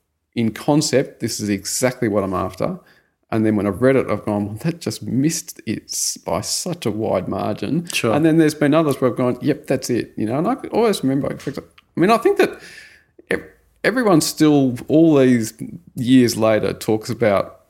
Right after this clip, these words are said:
Speaker 1: Kermit Lynch's adventures on the wine route. It's, uh, which, which, the irony is, this is not somebody who's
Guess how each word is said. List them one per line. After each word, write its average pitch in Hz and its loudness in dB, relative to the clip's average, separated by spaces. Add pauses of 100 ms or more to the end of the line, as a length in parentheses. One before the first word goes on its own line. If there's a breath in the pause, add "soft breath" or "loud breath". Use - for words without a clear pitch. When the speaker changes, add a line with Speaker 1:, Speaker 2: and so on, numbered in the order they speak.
(180)
Speaker 1:
Kermit 110 0
Lynch's 98 -4 (920)
adventures 101 -4
on 90 -4
the 90 -4
wine 90 -4
route. - -6 (2000)
It's, - -2 (200)
uh, - 0
which, 190 0
which, 190 0
the 165 4
irony 190 4
is, - -2
this - -6
is - -4
not - 0
somebody 131 2
who's 110 -2